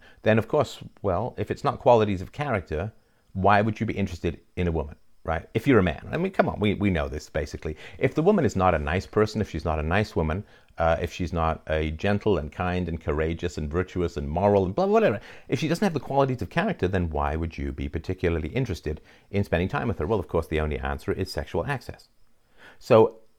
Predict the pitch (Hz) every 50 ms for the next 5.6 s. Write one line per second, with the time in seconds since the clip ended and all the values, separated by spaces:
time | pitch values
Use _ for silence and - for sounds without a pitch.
0 | _ _ - 117 120 117 104 - - 151 147 - - 117 - 107 120 127 120 -
1 | 107 95 - - 104 - 120 104 95 95 - 101 87 - 110 110 120 120 - 107
2 | 101 90 85 - - _ - - - - - _ _ _ - _ _ _ - _
3 | _ _ _ _ _ _ _ _ _ _ _ _ - 101 90 - 123 120 95 82
4 | - - - - - - 117 101 95 101 127 - - 95 - - 120 160 - -
5 | 101 90 - - 98 85 87 80 80 87 104